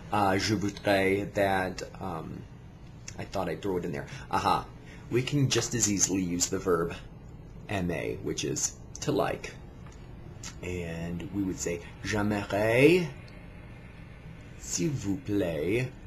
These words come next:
j'aimerais une nouvelle voiture." J'aimerais is literally "I would like." Je voudrais is literally "I would want." It means the same thing as "I would like." You can use them interchangeably.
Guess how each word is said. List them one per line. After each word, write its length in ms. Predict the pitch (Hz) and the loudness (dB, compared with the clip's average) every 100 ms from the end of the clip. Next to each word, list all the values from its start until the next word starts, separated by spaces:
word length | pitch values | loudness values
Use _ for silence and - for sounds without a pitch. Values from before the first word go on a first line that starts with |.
| - 104 | -8 -4
j'aimerais 840 | 98 117 131 127 120 113 117 117 - - - 110 | 2 4 6 4 2 2 2 2 -2 -14 -8 -2
une 140 | 101 | 0
nouvelle 640 | 98 90 104 101 101 104 - | 0 -2 -2 0 0 -2 -6
voiture." 920 | 95 95 87 - 87 85 87 - - - - - - - - - - - - - - - | -4 -4 -4 -4 -6 -6 -8 -10 -12 -12 -14 -14 -14 -14 -14 -14 -14 -14 -14 -14 -14 -6
J'aimerais 880 | 101 113 113 123 117 110 101 85 85 - - - | 0 4 4 4 4 4 4 4 -2 -8 -12 2
is 300 | 117 117 - | 6 8 6
literally 520 | 123 139 117 98 90 | 12 12 12 8 6
"I 180 | - 98 | 4 2
would 240 | 95 95 90 | 4 0 4
like." 480 | 87 71 - - - - - - - | 4 4 0 -8 -10 -12 -12 -8 2
Je 220 | 107 151 | 12 12
voudrais 840 | 127 123 - 113 110 117 127 - | 12 4 6 10 10 10 8 6
is 280 | 107 98 - | 4 2 2
literally 460 | 107 104 101 98 | 2 4 2 2
"I 180 | - 98 | 2 2
would 240 | 101 95 90 | 2 0 2
want." 340 | 92 85 95 | 2 2 0
It 120 | 98 | -2
means 240 | 104 104 - | -2 -4 2
the 80 | |
same 380 | 98 110 107 113 | 4 4 4 0
thing 520 | 110 98 90 85 80 | -2 -2 0 -2 -6
as 200 | - - | -6 -2
"I 120 | 85 87 | -2 -2
would 200 | 87 69 | -2 -4
like." 280 | 67 87 | -4 -4
You 80 | 104 | -4
can 180 | - 107 | -2 -2
use 180 | 107 101 | 0 0
them 180 | 101 92 | -2 -2
interchangeably. 960 | 104 104 123 - 107 92 87 - 80 | -4 -4 -4 -2 0 0 -2 -2 -4